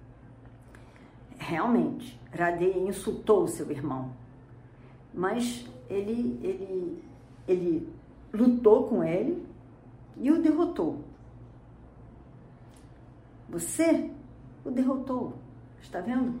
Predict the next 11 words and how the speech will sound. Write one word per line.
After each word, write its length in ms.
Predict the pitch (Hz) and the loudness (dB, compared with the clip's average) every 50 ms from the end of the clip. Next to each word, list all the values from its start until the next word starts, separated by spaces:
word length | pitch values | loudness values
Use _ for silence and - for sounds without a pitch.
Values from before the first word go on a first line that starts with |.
| - - | -8 -10
Ele 120 | 190 190 | -10 -10
está 220 | - - - 226 214 | -10 -10 -10 -8 -6
ali 160 | 208 196 202 | -6 -6 -6
desmaiado. 680 | 202 - 196 - 208 202 190 180 170 160 156 - - - - - - - - - - - - - - - - - - - - - - - - - - - - - - - - - - - - - - - - - - - - - - - - | -8 -10 -12 -10 -10 -8 -6 -6 -6 -6 -6 -8 -12 -14 -18 -20 -20 -20 -20 -20 -20 -20 -20 -20 -20 -20 -20 -20 -20 -20 -20 -20 -20 -20 -20 -20 -20 -20 -20 -20 -20 -20 -20 -20 -20 -20 -20 -20 -20 -18 -18 -18 -16 -16 -18 -18 -18 -12 -6
Em 80 | 196 208 | 0 2
nome 280 | 226 269 294 311 294 | 6 6 6 6 6
de 120 | 247 - 214 | 6 4 2
Yudhishthira 840 | 202 190 202 202 - 247 294 285 - - - 277 285 320 311 262 202 | 0 0 -2 -2 0 2 2 2 2 0 2 6 6 6 8 8 6
e 40 | |
dos 200 | 185 190 185 190 | 4 4 0 0
insultos 840 | 202 185 170 - - - 254 262 285 - - 233 240 - - - - | -2 -6 -6 -8 -6 -2 0 0 0 0 -2 -2 -4 -4 -8 -12 -14